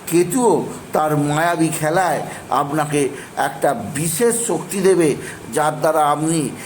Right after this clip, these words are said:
এতদিন যে শত্রুদের চিনতে পারতেন না, এতদিন যে শত্রুদের দ্বারা নানাভাবে ক্ষতিগ্রস্ত হয়েছেন, এইবার সেই শত্রুদেরই আপনি টাইট করার সুযোগ পাবেন। আর আপনাকে সুযোগ দেবে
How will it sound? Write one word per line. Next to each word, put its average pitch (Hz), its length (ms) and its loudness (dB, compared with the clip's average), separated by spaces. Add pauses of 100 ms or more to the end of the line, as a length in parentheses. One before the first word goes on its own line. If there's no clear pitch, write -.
(140)
এতদিন 160 720 0 (340)
যে 160 120 2
শত্রুদের 165 680 0
চিনতে 151 340 -4
পারতেন 156 440 0
না, 147 220 -4 (300)
এতদিন 170 800 0 (360)
যে - 80 0
শত্রুদের 165 720 -2
দ্বারা 156 400 2 (240)
নানাভাবে 151 720 2 (160)
ক্ষতিগ্রস্ত 160 680 -4
হয়েছেন, 143 440 0 (400)
এইবার 160 360 4
সেই 156 240 0
শত্রুদেরই 160 800 0 (260)
আপনি 143 440 -2
টাইট 151 380 0
করার 151 260 4
সুযোগ 147 360 -2 (100)
পাবেন। 151 380 2 (280)
আর 143 120 0
আপনাকে 151 480 0
সুযোগ 143 420 -2
দেবে 151 360 0